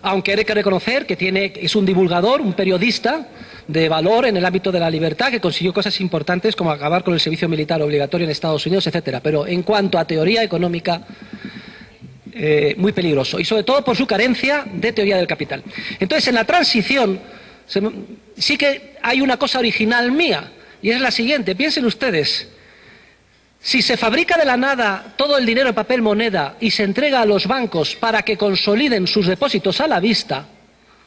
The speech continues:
¿qué pasa con los activos que actualmente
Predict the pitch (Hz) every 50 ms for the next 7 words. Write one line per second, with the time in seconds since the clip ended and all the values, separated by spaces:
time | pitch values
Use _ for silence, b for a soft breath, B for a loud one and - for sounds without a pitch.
0 | _ _ _ _ _ _ _ _ _ _ _ _ _ _ _ _ _ _ _ _
1 | _ _ _ _ _ _ _ _ _ _ _ _ _ _ _ _ _ b b b
2 | b b b b b b b b b b - - 339 339 - 349 277 - 330 320
3 | 285 277 262 254 233 - - - 226 220 - - - - 320 311 262 196 175 151
4 | - - - 226 214 - - - 226 233 254 247 226 208 208 208 208 226 220 214
5 | 185 - 180 160 143 131 -